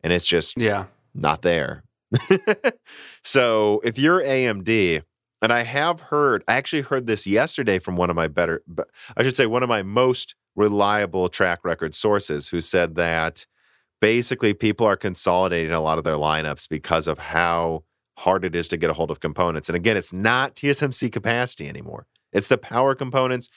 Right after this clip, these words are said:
Speaker 1: stuff that goes into making P C Bs, everything. And so if they can just have one design they have to worry about the supply chain of, it's like, is this better than Cezanne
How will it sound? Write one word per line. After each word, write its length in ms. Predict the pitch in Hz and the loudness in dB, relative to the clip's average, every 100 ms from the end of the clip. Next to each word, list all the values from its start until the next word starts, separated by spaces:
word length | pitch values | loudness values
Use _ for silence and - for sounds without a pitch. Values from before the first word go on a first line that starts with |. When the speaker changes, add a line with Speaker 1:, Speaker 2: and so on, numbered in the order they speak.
| _ | _
Speaker 1:
stuff 260 | - 117 - | -2 -2 0
that 140 | 98 | 0
goes 200 | 104 107 | 2 2
into 180 | 107 104 | 0 -2
making 340 | 104 92 92 | -2 -2 -6
P 180 | 87 87 | -4 -4
C 160 | - 80 | -2 2
Bs, 400 | 95 113 113 - _ _ | 2 4 0 -4 _ _
everything. 680 | 120 151 180 156 - 73 - _ _ _ - | 2 2 0 -4 -6 -10 -12 _ _ _ -4
And 120 | 107 | 0
so 100 | 135 | 2
if 80 | 123 | 2
they 100 | 131 | 0
can 140 | 123 | -2
just 140 | 117 123 | 0 0
have 160 | 117 | -2
one 240 | 95 104 113 | 0 -2 -2
design 340 | 104 101 98 | 0 0 0
they 80 | 95 | -2
have 80 | - | -2
to 80 | |
worry 260 | 90 85 95 | 0 2 2
about 220 | 85 82 | 2 -2
the 80 | - | -4
supply 400 | - 73 90 90 | -10 -2 0 0
chain 240 | - 80 | 0 -4
of, 240 | 73 71 69 _ _ _ _ - - - - | -2 -4 -6 _ _ _ _ -20 -20 -14 -4
it's 180 | 95 120 | 0 2
like, 220 | 110 104 _ _ _ _ _ | 2 0 _ _ _ _ _
is 400 | 104 101 135 151 | -4 2 2 2
this 180 | 160 147 | 0 0
better 600 | 107 110 123 143 147 147 - _ _ _ _ | 0 2 2 2 0 0 -8 _ _ _ _
than 460 | 104 101 117 117 110 | -4 0 2 2 -2
Cezanne 840 | - 113 107 95 95 95 95 92 | 0 0 2 0 2 2 0 -2